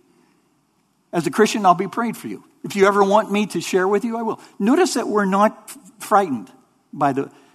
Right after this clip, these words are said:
opposition. We're quick to hear. Then we can be quick to speak.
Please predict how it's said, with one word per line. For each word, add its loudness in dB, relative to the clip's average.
opposition. -2
We're 4
quick -6
to -10
hear. -8
Then 0
we -8
can -8
be -8
quick -12
to -20
speak. -16